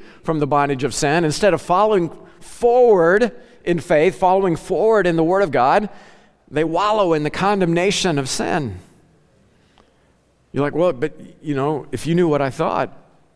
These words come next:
if you knew what I said, if you knew what I did, uh, you would say, 'You're a disgusting human being. <laughs> I want no part. I want no place with you.'" And yet the living God says, "That's not who you are anymore." That's,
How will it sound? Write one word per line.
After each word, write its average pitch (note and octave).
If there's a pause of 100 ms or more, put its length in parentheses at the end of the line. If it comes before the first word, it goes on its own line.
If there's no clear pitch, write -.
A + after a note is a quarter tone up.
(220)
if A#2
you C#3
knew D#3+
what F3+
I E3
said, F3
if A#2+
you D#3+
knew F#3
what F#3
I D#3+
did, D3 (1300)
uh, C3+
you C#3
would D3+
say, D3+
'You're C#3+
a C#3+
disgusting D#3
human D#3+
being. D3 (540)
<laughs> -
I C3+
want D3+
no E3
part. E3+ (260)
I C#3
want D#3+
no E3+
place F3+
with E3
you.'" A#2 (1900)
And C3
yet D3
the D3
living D3+
God D3
says, A2+
"That's C3+
not D3
who C#3+
you C#3
are B2+
anymore." A#2
That's, C3+